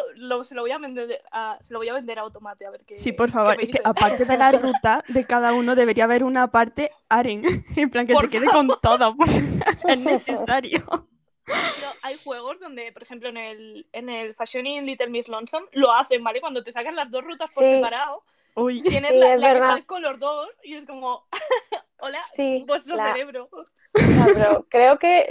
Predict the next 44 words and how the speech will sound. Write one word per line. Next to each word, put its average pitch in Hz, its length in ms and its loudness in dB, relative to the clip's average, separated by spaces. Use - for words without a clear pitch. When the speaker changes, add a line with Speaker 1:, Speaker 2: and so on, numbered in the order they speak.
Speaker 3:
encima 226 420 -2
esa 311 200 0
ruta 285 300 0
tampoco 277 380 2
acaba 269 400 2
muy 269 200 0
bien, 233 340 0
¿no? 226 200 0
¿O 220 160 -4
sí? 226 380 -2
Speaker 1:
Eh, 262 300 -2
no, 262 280 -2
creo 269 240 -2
que 427 120 -8
acababa 254 540 -2
Speaker 3:
No. 269 40 -6
Speaker 1:
en 240 100 -14
plan 240 640 -12
que 240 160 -8
ellos 233 100 0
Speaker 3:
Acababan, 240 380 6
Speaker 1:
como 285 180 2
que 285 40 -4
Speaker 3:
se 262 80 -8
Speaker 1:
sí, 262 40 2
se - 0 -
ponían - 20 -2
como - 0 -
Speaker 3:
peleaban. 233 500 6
Speaker 1:
un 208 60 -4
poco 262 180 -2
celosos 247 600 -6
y 233 120 -10
en 220 120 -10
plan, 220 300 -4
Speaker 3:
Sí. 202 60 -10
Speaker 1:
elige 226 260 -8
a 240 100 0
uno 226 240 -6
Speaker 3:
Sí. 240 80 -6
Speaker 1:
y 233 60 -8
ella 214 140 -8
en 208 100 -14
plan, 190 280 -18